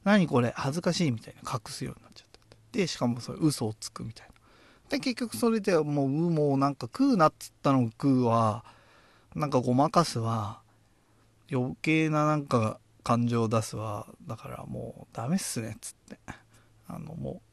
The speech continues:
う楽園から出てってくださいよ」って。天国、ヘブン、エデン。もうパラダイス。あ、もうこっからはちょっと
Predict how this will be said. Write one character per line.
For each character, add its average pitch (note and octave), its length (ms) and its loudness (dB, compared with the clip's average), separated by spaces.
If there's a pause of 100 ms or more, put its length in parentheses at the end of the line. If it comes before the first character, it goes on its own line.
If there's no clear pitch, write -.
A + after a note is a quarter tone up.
(220)
う D3+ 40 -10
楽 A#2+ 280 -6
園 F3 100 -4
か F3 120 0
ら C3+ 60 -4
出 D3+ 120 -2
て - 100 -14
っ - 40 -20
て - 160 -2
く C#3+ 80 4
だ A#2 120 2
さ B2+ 160 0
い A2+ 60 0
よ」 G#2+ 120 -4
っ - 20 -16
て。 - 240 -20 (300)
天 B2 260 -2
国、 A2+ 300 -8
ヘ - 180 -2
ブ A2 180 -6
ン、 - 100 -12 (1200)
エ B2+ 120 2
デ G#2+ 120 -2
ン。 G#2+ 120 -10 (1600)
も A#2 460 -2
う - 60 -12 (140)
パ B2+ 140 -2
ラ A#2 120 0
ダ A2+ 160 -6
イ G#2+ 60 -12
ス。 - 200 -18
あ、 C3 100 -6
も A#2+ 100 -2
う A2+ 40 -8
こ - 120 -20
っ - 80 -20
か C3 80 -4
ら B2 120 0
は A2 120 -6
ち - 120 -16
ょ - 20 -20
っ - 40 -20
と - 160 -18